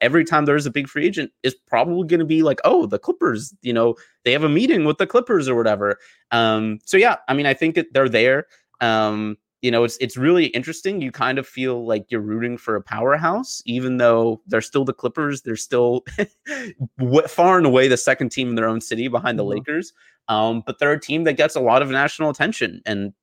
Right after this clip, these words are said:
Speaker 1: and it's, it's weird. <laughs>
Speaker 2: Yeah.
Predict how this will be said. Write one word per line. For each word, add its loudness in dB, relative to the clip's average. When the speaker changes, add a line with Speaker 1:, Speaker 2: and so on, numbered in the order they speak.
Speaker 1:
and -2
it's, -4
it's -2
weird. 2
<laughs> -10
Speaker 2:
Yeah. -10